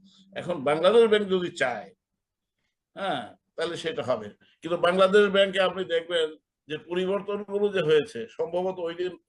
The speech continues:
রাত পর্যন্ত স্যারেরা অফিস করেছেন এবং অফিস করে ওই দিনই এই পরিবর্তনের প্রক্রিয়াকে তারা দুরস্ত করে দিয়েছেন, আইন সিদ্ধ করে দিয়েছেন। এগুলো কিভাবে হতে পারে একটা দেশে,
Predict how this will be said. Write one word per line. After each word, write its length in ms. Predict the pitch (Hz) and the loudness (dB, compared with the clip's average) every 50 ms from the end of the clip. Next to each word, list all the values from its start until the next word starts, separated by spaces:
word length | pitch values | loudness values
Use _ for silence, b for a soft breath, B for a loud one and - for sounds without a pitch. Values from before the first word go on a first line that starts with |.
| - 127 | -6 -2
রাত 220 | 160 175 175 - - | -2 -2 -2 -4 -8
পর্যন্ত 580 | 190 185 175 185 185 175 - 175 160 151 131 - _ _ _ _ _ _ - | -8 -6 -4 -4 -6 -4 -2 0 0 0 -2 -4 _ _ _ _ _ _ -12
স্যারেরা 440 | - - 156 160 160 165 165 165 | -2 0 2 4 4 4 4 4
অফিস 280 | 160 147 - 147 143 - | 2 2 0 -2 -8 -8
করেছেন 400 | - - 117 113 107 - - - - _ _ _ _ _ _ _ _ _ _ _ _ _ _ _ _ _ _ _ - | -10 -10 -8 -8 -8 -10 -12 -20 -20 _ _ _ _ _ _ _ _ _ _ _ _ _ _ _ _ _ _ _ -14
এবং 240 | - 139 151 151 143 | -10 -8 -6 -2 -2
অফিস 200 | 151 180 196 - - | -2 -2 -4 -10 -4
করে 300 | - 196 185 160 139 143 - _ _ _ - | 0 2 2 2 2 0 -6 _ _ _ -2
ওই 160 | 156 190 185 | 2 2 2
দিনই 420 | 170 190 220 208 180 151 143 143 - _ _ - | 2 2 0 0 0 -4 -6 -10 -14 _ _ -8
এই 120 | - 170 | -6 -6
পরিবর্তনের 760 | 165 - - 185 185 185 175 185 180 - - 175 170 165 160 | -6 -4 -2 -2 -2 0 0 -2 -2 -2 -4 -4 0 0 0
প্রক্রিয়াকে 640 | 156 - - 180 175 - 180 175 170 160 151 165 170 | 0 0 -2 -6 -6 -2 0 2 2 2 2 -2 -6
তারা 200 | 151 170 170 165 | -4 0 0 0
দুরস্ত 420 | 147 135 160 180 196 185 - - 180 | -2 -2 -4 -4 -4 -6 -6 -10 -6
করে 200 | 151 147 135 123 | -4 -4 -4 -4
দিয়েছেন, 340 | 117 120 120 113 - 120 | -6 -10 -12 -10 -10 -8
আইন 260 | 127 135 151 170 170 165 | -4 -4 -4 -4 -6 -14
সিদ্ধ 280 | - - 180 - - | -16 -20 -18 -10 -10
করে 280 | 175 156 160 151 139 127 | -8 -6 -4 -4 -4 -4
দিয়েছেন। 360 | 123 117 110 - - _ _ _ _ _ _ _ _ _ _ _ _ _ _ _ _ _ _ _ _ _ _ _ B B B B B B - | -6 -12 -12 -14 -18 _ _ _ _ _ _ _ _ _ _ _ _ _ _ _ _ _ _ _ _ _ _ _ B B B B B B -2
এগুলো 360 | 170 196 190 196 233 240 247 | -2 -2 0 0 0 0 0
কিভাবে 400 | - - 208 214 220 220 214 226 | -2 0 2 4 6 8 8 8
হতে 260 | 214 190 214 214 214 | 6 6 2 2 2
পারে 160 | 214 220 208 208 | 0 2 2 0
একটা 180 | 202 - 190 | 0 -2 -6
দেশে, 260 | 165 156 151 - - | -4 -4 -4 -4 -6